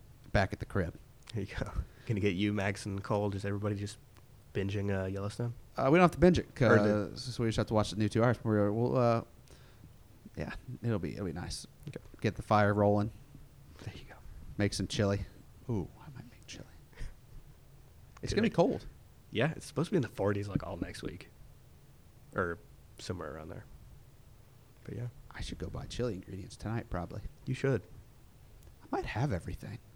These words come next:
Speaker 1: I don't have the tomatoes. That's the only thing I don't think I have.
Speaker 2: Gotta get the tomatoes.
Speaker 1: I probably need to get beans.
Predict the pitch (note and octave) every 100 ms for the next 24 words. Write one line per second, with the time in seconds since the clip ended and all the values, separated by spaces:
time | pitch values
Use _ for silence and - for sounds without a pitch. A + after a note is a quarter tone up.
0 | - - C#3 B2+ G#2+ F#2+ F2 F2 - -
1 | - - - - - B2+ G#2+ G#2+ F#2+ F#2
2 | F2+ F2 G2 - F#2 F#2+ G2 F2 F2+ -
3 | - - - - - C3+ D#3+ D3 G#2+ -
4 | - F2+ F2 - -